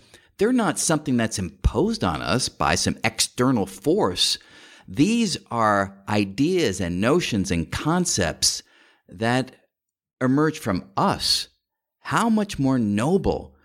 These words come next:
for meaning and value to come from within,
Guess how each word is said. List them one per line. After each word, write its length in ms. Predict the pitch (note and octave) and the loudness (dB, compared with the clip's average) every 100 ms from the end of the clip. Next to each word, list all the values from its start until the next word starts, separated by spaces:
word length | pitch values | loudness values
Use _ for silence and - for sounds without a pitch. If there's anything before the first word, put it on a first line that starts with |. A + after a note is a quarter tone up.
| _ | _
for 140 | - | -4
meaning 640 | G#2+ A#2 D3 F3 C3 F2+ D#2+ | 0 2 2 0 0 -2 -4
and 200 | F#2+ F2 | -2 -2
value 400 | G#2 A#2 D#3+ A#2+ | 0 0 2 0
to 120 | - G#2+ | -2 -6
come 320 | - C3 B2 | -2 2 2
from 320 | - A#2+ A2 | 0 -2 0
within, 800 | G#2 G2 - C#3 G3 A#2 E2+ | 0 -2 2 2 4 0 -4